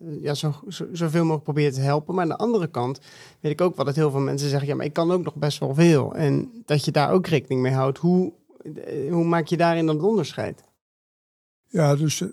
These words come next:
Speaker 2: eh, ik denk dat, eh, onderdeel van het met respect benaderen is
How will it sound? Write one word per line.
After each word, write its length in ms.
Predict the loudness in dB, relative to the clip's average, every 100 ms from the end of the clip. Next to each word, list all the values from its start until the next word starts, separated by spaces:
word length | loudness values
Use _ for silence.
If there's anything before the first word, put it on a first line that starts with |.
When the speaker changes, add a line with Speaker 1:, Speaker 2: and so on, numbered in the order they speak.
| -12 -10
Speaker 2:
eh, 440 | -4 -2 -2 -2
ik 100 | 2
denk 240 | 2 4
dat, 240 | 2 0 2
eh, 360 | 2 2 2 2
onderdeel 420 | 4 4 4 2
van 200 | 2 0
het 160 | 0 0
met 180 | -2 0
respect 380 | -4 -2 -2
benaderen 580 | 0 0 2 0 0 0
is 220 | -2 -2